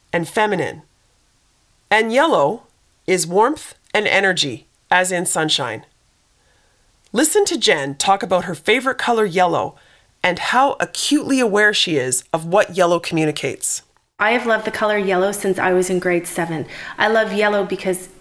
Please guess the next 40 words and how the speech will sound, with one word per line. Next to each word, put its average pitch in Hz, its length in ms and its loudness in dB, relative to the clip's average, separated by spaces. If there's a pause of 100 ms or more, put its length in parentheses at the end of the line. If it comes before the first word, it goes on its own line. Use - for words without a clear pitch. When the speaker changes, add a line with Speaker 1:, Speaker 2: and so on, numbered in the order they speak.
(120)
Speaker 2:
it - 340 -8
just, 180 220 -2
it 175 80 0
makes 175 220 -2
me 214 100 0
happy. 196 320 0
It's 180 180 -2
so 214 320 0
basic. 185 540 0 (600)
Yellow 208 300 2
makes 196 300 -2
me 190 140 0
happy. 165 480 -4 (460)
Speaker 1:
Yellow 165 280 2
Speaker 2:
It 170 100 2
Speaker 1:
is 160 80 2
Speaker 2:
does 226 220 2
not 247 240 4
Speaker 1:
definitely 175 280 2
a 302 100 4
happy 233 220 2
Speaker 2:
mean 180 100 -2
Speaker 1:
color, 147 320 -6
right? 139 120 -6
Speaker 2:
Yes. 269 280 0
Speaker 1:
We 175 120 4
equate 165 280 0
it 165 80 -2
with 156 120 -2
sunshine 143 840 -6
and 143 160 -8
brightness 139 580 -6
and 135 160 -8
smiley, 151 680 -2
smiley 151 360 -2
faces. 135 600 -8
Speaker 2:
And 240 140 2
it 233 120 0
feels 247 420 0
natural. 196 580 -2